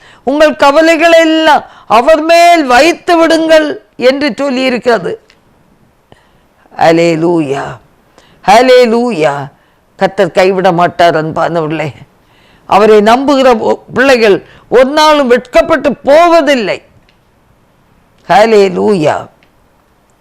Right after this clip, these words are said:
அவர் உங்களை விசாரிக்கிறவர். அது மட்டும் இல்ல, சொல்லப்படுகிறது, "வருஷத்தின் துவக்கம் முதல் வருஷத்தின் முடிவு மட்டும்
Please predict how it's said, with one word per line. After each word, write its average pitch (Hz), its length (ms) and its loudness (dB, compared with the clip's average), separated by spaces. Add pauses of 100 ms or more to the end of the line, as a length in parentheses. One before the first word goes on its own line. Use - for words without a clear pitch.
(280)
அவர் 180 340 0
உங்களை 170 360 -4
விசாரிக்கிறவர். 151 1000 -2 (520)
அது 269 240 0
மட்டும் 254 360 0
இல்ல, 160 460 2 (580)
சொல்லப்படுகிறது, 190 920 2 (160)
"வருஷத்தின் 220 720 -2
துவக்கம் 277 580 0
முதல் 202 420 -2 (440)
வருஷத்தின் 240 640 -2
முடிவு 339 560 0
மட்டும் 233 560 -2